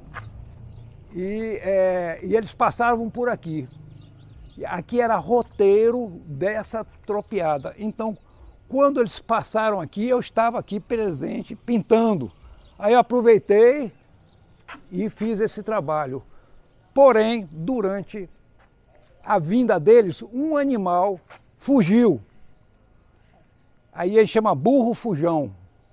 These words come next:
O burro fugiu. Aí eu coloquei ele como se estivesse voando. É, e passaram-se dois, três dias pra encontrar esse animal, é, que tava perdido na serra.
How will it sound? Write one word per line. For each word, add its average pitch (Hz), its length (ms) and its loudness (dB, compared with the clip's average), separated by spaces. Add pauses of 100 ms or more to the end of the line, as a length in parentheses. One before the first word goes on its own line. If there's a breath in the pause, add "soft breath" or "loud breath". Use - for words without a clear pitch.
(180)
O 147 100 -12
burro 202 240 -6
fugiu. 165 480 -4
Aí 214 240 -2
eu 269 100 4
coloquei 240 580 0
ele 247 160 4
como 247 220 -10
se - 60 -14
estivesse 226 420 -8
voando. 214 580 -4 (2250)
É, 185 380 -2
e 202 140 -2
passaram-se 208 640 -2
dois, 202 360 0
três 202 260 -4
dias 185 500 -6 (280)
pra 214 120 -2
encontrar 220 460 -2
esse 214 140 -4
animal, 180 520 -2 (760)
é, 170 320 0
que 190 140 -6
tava 190 280 0
perdido 208 540 0
na 190 200 -6
serra. 147 440 -6